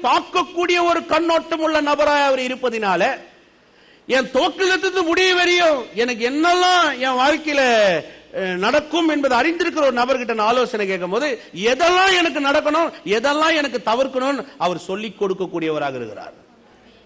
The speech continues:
எத்தனை பேர் விசுவாசிக்கிறீங்க? அதனாலதான் யாருக்கிட்ட ஆலோசனை கேட்கணும்?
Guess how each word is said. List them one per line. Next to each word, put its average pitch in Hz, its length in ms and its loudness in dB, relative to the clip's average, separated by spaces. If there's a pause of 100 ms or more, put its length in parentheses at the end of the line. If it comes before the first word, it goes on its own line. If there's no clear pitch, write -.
(560)
எத்தனை 143 160 -16
பேர் 156 200 -4
விசுவாசிக்கிறீங்க? 135 600 -4 (800)
அதனாலதான் 156 420 -2
யாருக்கிட்ட 175 260 0
ஆலோசனை 165 440 -2
கேட்கணும்? 156 400 -4